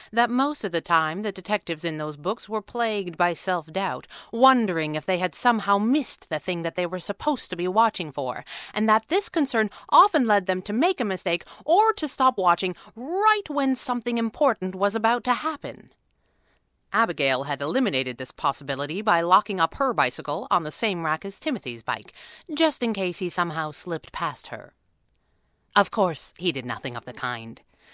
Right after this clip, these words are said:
He appeared at the library door at precisely six minutes after one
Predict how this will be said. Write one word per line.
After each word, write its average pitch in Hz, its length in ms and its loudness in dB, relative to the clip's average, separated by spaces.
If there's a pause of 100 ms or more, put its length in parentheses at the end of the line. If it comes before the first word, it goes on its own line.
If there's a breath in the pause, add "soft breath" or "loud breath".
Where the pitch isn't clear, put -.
(120 soft breath)
He 247 160 0
appeared 269 360 4
at 262 120 2
the 254 80 4
library 214 420 4
door 165 320 2
at 160 160 0
precisely 220 560 -2
six - 320 -6
minutes 190 380 -4
after 175 260 -2
one 139 380 -8